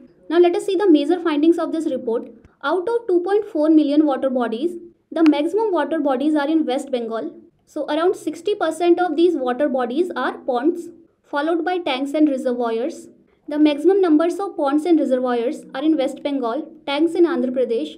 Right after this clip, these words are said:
lakes in Tamil Nadu, and water conservation schemes in Maharashtra. So the correct answer to this M C Q is option B, that is three only. And the correct answer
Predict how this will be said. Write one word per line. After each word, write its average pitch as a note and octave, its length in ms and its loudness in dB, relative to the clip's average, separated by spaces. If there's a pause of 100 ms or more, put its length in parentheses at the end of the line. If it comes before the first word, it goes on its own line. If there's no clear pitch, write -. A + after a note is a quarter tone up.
(160)
lakes D#4 320 -4
in G4 200 -2
Tamil C4 300 -4
Nadu, A#3 260 -8 (640)
and D4+ 180 2
water D#4 300 -2
conservation D#4 560 0
schemes B3+ 380 -6
in A4+ 200 -4
Maharashtra. A#3+ 580 -6 (300)
So D#4 140 -6
the C4 100 -2
correct F4 300 0
answer C#4+ 380 -4
to E4 100 -4
this F4 160 -2
M B3+ 180 -2
C D4 180 -6
Q C#4 180 -4
is C#4 320 0
option C4 340 -6
B, C4 380 -4
that B3 180 -8
is C#4+ 100 -8
three D4 240 -4
only. B3+ 440 -6 (400)
And C#4 160 -2
the D#4+ 60 -2
correct D4+ 340 -2
answer C4+ 320 -4